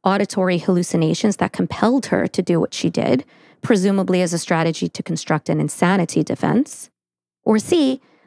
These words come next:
Lucy asserted that her arrest triggered P T S D and that she was being victimized.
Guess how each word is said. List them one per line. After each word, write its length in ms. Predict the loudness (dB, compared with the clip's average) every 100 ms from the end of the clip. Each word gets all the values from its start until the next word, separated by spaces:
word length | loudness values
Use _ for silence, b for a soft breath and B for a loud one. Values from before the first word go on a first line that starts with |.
| 0
Lucy 380 | 2 2 0
asserted 440 | 0 0 0 0 -2
that 140 | -2
her 160 | -2 0
arrest 440 | 0 0 -2 -4
triggered 380 | -4 -2 -2 -4
P 140 | -4 -4
T 160 | 0 0
S 200 | 0 -2
D 300 | 0 2 2
and 160 | 0 0
that 100 | 0
she 180 | 0
was 140 | 0 2
being 240 | 2 2
victimized. 720 | 0 0 0 0 -2 -4 -8